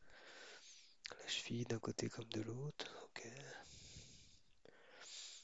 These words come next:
On plie les articulations sur le sol et on essaie d'écraser les articulations pour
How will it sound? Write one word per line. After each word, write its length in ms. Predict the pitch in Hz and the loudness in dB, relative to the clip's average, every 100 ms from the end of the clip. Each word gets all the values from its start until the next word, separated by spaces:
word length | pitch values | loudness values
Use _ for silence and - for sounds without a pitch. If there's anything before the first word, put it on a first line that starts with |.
| - - - - - - - - - - - - - - - - - - - - - - - - 170 | -14 -18 -14 -12 -10 -10 -10 -12 -10 -10 -10 -10 -10 -10 -10 -10 -10 -12 -14 -18 -20 -16 -12 -10 -8
On 180 | 135 107 | -8 -2
plie 540 | - 156 120 123 135 | 2 8 10 12 12
les 200 | 135 117 | 10 10
articulations 600 | - - - 117 120 - 120 | 8 8 6 4 8 8 8
sur 200 | - 110 | 4 6
le 60 | |
sol 300 | - - 143 | 6 8 8
et 40 | 135 | 8
on 80 | |
essaie 260 | 127 - 135 | 8 8 8
d'écraser 680 | 147 139 - - 143 127 143 | 8 6 6 8 8 8 8
les 160 | 131 | 8
articulations 800 | 135 - - - - - - 143 - - - - - | 6 6 4 2 0 6 6 6 -2 -2 -2 -2 -4
pour 200 | - - | -6 -6